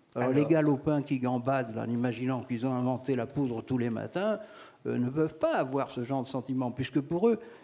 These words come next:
Speaker 1: euh, voyez, même Dante, ils voient même pas ce que c'est. Mais il en a aussi toujours été ainsi. Hein, c'est pas une nouveauté. Nous n'avons même pas reculé en cela. Nous faisons encore du surplace.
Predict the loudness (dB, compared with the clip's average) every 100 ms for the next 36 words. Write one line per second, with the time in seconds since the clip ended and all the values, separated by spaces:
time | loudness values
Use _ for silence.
0 | -4 2 4 4 4 4 4 6 4 4
1 | 4 4 2 4 4 4 4 0 2 2
2 | 2 2 -2 -18 _ _ _ 0 0 2
3 | 0 0 0 -4 -6 -2 0 4 4 4
4 | 0 2 2 2 0 -2 -4 -16 _ -20
5 | _ _ -20 -18 -6 -4 -2 0 0 4
6 | 4 4 2 2 2 2 -6 -18 -16 -18
7 | -18 -16 -14 -12 0 2 4 4 4 4
8 | 6 4 4 2 2 4 4 2 0 0
9 | 2 2 4 6 6 6 4 4 0 2
10 | 0 0 -2 -4